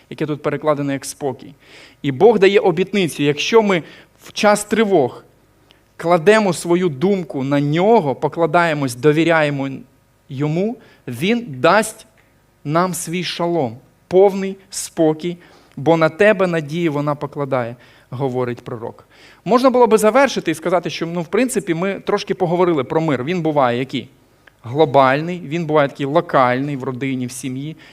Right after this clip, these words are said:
буває внутрішній, але є ще один вимір. Є ще один вимір.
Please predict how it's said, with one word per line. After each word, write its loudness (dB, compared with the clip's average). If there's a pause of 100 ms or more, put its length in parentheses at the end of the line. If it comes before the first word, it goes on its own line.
(120)
буває 4
внутрішній, -2
але 2
є -2
ще 0
один -2
вимір. -2 (580)
Є -2
ще -2
один -2
вимір. -2